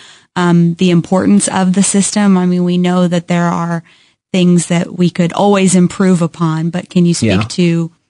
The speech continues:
Speaker 1: maybe some positive things that came out of it for you?
Speaker 2: Yeah. Um, because I had such a great experience in foster care and, and finding an adoptive home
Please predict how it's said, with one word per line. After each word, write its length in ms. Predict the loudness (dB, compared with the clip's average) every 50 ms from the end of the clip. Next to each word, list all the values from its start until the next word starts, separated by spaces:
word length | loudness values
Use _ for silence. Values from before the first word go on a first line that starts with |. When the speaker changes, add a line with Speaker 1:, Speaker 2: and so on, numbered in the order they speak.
| _ _ _ _ _ _ _ _ _ _ _ _ _ _ _ _ 0
Speaker 1:
maybe 300 | 0 0 2 2 0 0
some 240 | 0 2 0 0
positive 480 | 0 0 -2 -2 -2 -2 -2 -2 -2 -2
things 500 | -4 -2 -2 0 0 0 0 -2 -4 -6
that 200 | -8 -8 -8 -8
came 200 | -8 -8 -6 -6
out 180 | -6 -8 -8 -10
of 80 | -12 -14
it 180 | -16 -18 -20
for 180 | _ -20 -18 -16
you? 300 | -16 -14 -12 -12 -12 -12 _ _ _ _ _ _ _ _ _
Speaker 2:
Yeah. 460 | -2 -2 0 0 0 0 0 0 -2 -2 -2 -2 -2 -2 -2 -2 0 0
Um, 320 | 0 0 0 -2 -4 -10 _ _ _ _ _ _ _ _ _ -6
because 300 | -4 -2 0 0 0 0
I 60 | 0 0
had 80 | -2
such 160 | -2 -2 -2 0
a 20 |
great 240 | 0 0 0 0 -2
experience 540 | -4 -4 -4 -6 -6 -4 -4 -2 -2 -2 -2
in 80 | -4
foster 360 | -2 0 0 -2 -2 -2 -6 -6
care 400 | -4 -4 -4 -2 -2 -2 -2 -2 -2
and, 320 | -4 -2 0 0 0 -2 -2
and 220 | -2 -2 -2 -2
finding 300 | -2 -2 -2 0 0 0
an 60 | -2
adoptive 420 | -2 -2 -2 -2 -2 -2 -4 -6 -4
home 440 | -2 -2 0 0 0 0 -2 -2